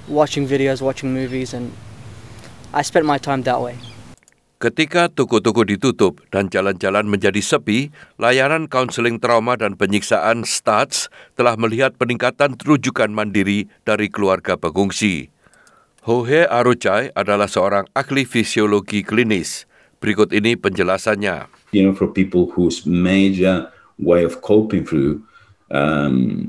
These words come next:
Speaker 3: you know, with, with, uh, repressive regimes were to try and be as invisible as possible. And that meant staying at home, keeping a low profile, not going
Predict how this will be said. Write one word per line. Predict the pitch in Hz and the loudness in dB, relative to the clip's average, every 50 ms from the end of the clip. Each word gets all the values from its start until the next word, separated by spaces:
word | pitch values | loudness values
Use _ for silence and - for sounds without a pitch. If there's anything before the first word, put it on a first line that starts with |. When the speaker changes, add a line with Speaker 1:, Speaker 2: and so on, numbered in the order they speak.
| - 73 90 | -6 -2 0
Speaker 3:
you | 95 | 2
know, | 76 73 80 | 2 2 2
with, | - 78 73 71 71 | 2 2 0 0 0
with, | 69 69 71 - - - 71 | -2 -4 -4 -4 -2 0 2
uh, | 67 64 76 | 2 2 2
repressive | 80 73 - 85 - - - 71 | 0 0 0 0 0 0 -4 -6
regimes | 71 71 67 - - 143 139 - 71 78 - | -6 -6 -4 0 2 4 4 4 2 0 2
were | - 80 80 | 4 4 4
to | 76 - - | 4 2 -2
try | 82 - - - - 85 82 82 | -6 -8 -6 -4 -2 0 0 0
and | 80 78 76 73 | 0 0 -2 -2
be | 78 78 76 76 - - | -2 0 0 -2 -2 -4
as | 78 76 - | -6 -6 -4
invisible | 78 76 73 76 80 - - 85 71 71 69 | -2 -2 -2 -2 -4 -4 -4 -4 -2 -2 -2
as | - - | -2 -2
possible. | - - 95 92 - - - - - - | 0 0 0 0 0 -4 -8 -8 -8 -6
And | - | -6
that | 67 - - | -8 -6 -6
meant | - 67 69 - | -8 -8 -8 -8
staying | - - - 107 110 117 107 104 | -8 -2 0 2 4 4 4 2
at | 98 - - | 0 0 2
home, | 101 92 85 85 85 | 2 2 2 0 -2
keeping | - 76 73 73 78 71 | -6 -8 -8 -8 -8 -6
a | 64 69 | 0 2
low | 82 85 85 | 4 2 2
profile, | - - 76 73 - - 71 71 73 | 2 -2 -2 -2 -2 -4 -4 -4 -2
not | 60 71 82 78 73 | -2 -2 -2 -2 -2
going | 87 87 85 80 76 | -2 -2 0 -2 -4